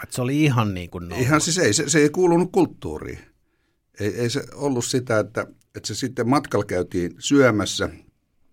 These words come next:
Speaker 2: ja sittenhän me yritettiin, niin kuin, että me syödään, jo-, jotenkin se ruoka tuli sit slippareissa, tuli sellainen, että se on, niin kuin, kova juttu ja me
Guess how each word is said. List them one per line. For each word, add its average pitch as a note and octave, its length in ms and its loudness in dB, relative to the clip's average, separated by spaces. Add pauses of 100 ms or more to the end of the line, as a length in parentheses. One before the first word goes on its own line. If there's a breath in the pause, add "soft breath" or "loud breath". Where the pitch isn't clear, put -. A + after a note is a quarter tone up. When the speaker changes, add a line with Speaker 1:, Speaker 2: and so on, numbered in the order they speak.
(240)
Speaker 2:
ja F#2+ 60 -10
sittenhän G2 340 -6
me F#2+ 80 -2
yritettiin, F#2+ 540 -4
niin F2 100 -6
kuin, F2 100 -8
että E2+ 100 -8
me F#2 60 -6
syödään, F2 680 -6 (840)
jo-, G2+ 160 -6
jotenkin A#2+ 300 -2
se A2 100 2
ruoka G#2+ 360 2
tuli E2 280 -6
sit - 140 -6 (480)
slippareissa, F2+ 840 -6 (320)
tuli D#2+ 180 -18
sellainen, D#2 200 -8
että - 100 -12
se - 60 -8
on, D2+ 100 -8
niin D2 80 -10
kuin, D#2+ 140 -18
kova E2+ 260 -6
juttu D#2 360 -10
ja C#2+ 140 -8
me D2+ 140 -10